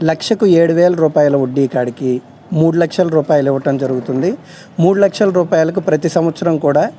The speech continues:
ఇరవై ఒక్క వెయ్యి వడ్డీ కట్టుకోవాల్సి వస్తుంది. ఆ ఇరవై ఒక్క వెయ్యికి గాను గవర్నమెంట్ మనకి తొమ్మిది వేల రూపాయల కాడికి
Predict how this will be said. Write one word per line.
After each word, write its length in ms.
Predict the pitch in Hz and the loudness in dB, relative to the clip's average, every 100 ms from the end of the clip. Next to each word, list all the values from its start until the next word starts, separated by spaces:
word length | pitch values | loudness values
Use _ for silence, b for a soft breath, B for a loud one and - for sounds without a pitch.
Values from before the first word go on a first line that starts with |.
| B B - | B B -2
ఇరవై 340 | 165 170 185 | 0 2 2
ఒక్క 180 | 180 - | 0 0
వెయ్యి 260 | 165 170 190 | 0 2 4
వడ్డీ 340 | 160 147 175 | 2 2 0
కట్టుకోవాల్సి 600 | 160 135 - 143 131 123 | 0 -2 -2 -2 -2 -4
వస్తుంది. 480 | 131 - 131 156 240 - B B 147 | -12 -8 -6 -4 -6 -10 B B -2
ఆ 120 | 156 | 0
ఇరవై 320 | 156 185 208 | 2 2 2
ఒక్క 180 | 202 - | 2 0
వెయ్యికి 420 | 175 175 180 175 | 0 2 0 0
గాను 400 | 147 139 143 196 - B B B 139 | 0 0 0 -4 -8 B B B -2
గవర్నమెంట్ 500 | 156 190 208 190 175 | 0 0 0 -2 0
మనకి 280 | 175 160 170 | -2 -2 -2
తొమ్మిది 360 | 160 160 170 165 | -2 0 2 2
వేల 200 | 175 175 | 2 2
రూపాయల 400 | 175 165 156 147 | 0 2 0 0
కాడికి 520 | 160 147 - 220 | -2 -2 -4 -6